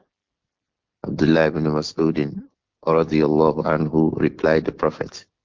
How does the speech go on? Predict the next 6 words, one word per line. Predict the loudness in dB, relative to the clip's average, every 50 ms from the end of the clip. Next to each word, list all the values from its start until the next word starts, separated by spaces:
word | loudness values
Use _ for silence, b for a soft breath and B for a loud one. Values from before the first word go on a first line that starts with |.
| _ _ _ _ _ _ _ _ _ _ _ _ _ _ _ -6
"I | -2 2 2 4
read, | 4 4 4 4 2 0 0 -2
أفحسبتم | -2 -2 -2 -2 -2 -4 -6 -6 -4 -6 -6 -6 -4 -4 -4 -4 -2 -4 -8 -8 -4 -4 -2 -2 -2 -2 -2
أنما | -2 0 0 2 0 0 2 0 0 0 0
خلقناكم | -2 -2 0 0 0 0 -2 -2 0 0 0 0 0 -2 -4 -2 -2 -2 0
عبثا | -2 0 0 0 0 0 0 0 -2 -2 -2